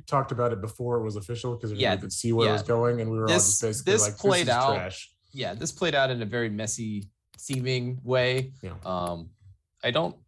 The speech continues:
Speaker 2: think Cristobal, like, wanted it to seem that he was shopping around, uh, and he very much wanted to be Miami's head coach. So,
Speaker 1: Pretty
Speaker 2: anyhow.
Speaker 1: much. Sometimes it's that simple.
Speaker 2: Yeah, he's gonna be Miami's head coach.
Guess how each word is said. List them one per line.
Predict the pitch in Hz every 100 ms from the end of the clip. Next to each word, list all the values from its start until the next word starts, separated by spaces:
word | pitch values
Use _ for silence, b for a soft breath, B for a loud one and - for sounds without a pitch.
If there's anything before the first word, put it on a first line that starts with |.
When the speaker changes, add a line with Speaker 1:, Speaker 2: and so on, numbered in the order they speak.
| -
Speaker 2:
think | 143 131
Cristobal, | - 139 131 135 135
like, | 113 90
wanted | 90 98 104 110 104 104
it | 113 120 -
to | 113 120 - _ -
seem | - 123 117
that | 113
he | 120
was | 120 123 113 - - _ _ _ _ _ _ _ _ _
shopping | - 135 127 139
around, | 131 123 123 131 131 127 - _ _ _ _ _
uh, | 123 123 117 - _
and | 107 98 87 85
he | 104
very | 92 110 104
much | 101 95 -
wanted | 107 98 87 _
to | -
be | 98
Miami's | 87 85 80 71
head | 80 71
coach. | 73 62 - _ _ - - - _ _ -
So, | - 64 - _ _ _
Speaker 1:
Pretty | - 120
Speaker 2:
anyhow. | 139
Speaker 1:
much. | -
Sometimes | 117 117 117
it's | 113
that | 120
simple. | - 117 98 - _ B B B
Speaker 2:
Yeah, | 185 127 -
he's | 160
gonna | 190
be | 170
Miami's | 160 156 151
head | 156 135
coach. | 151 139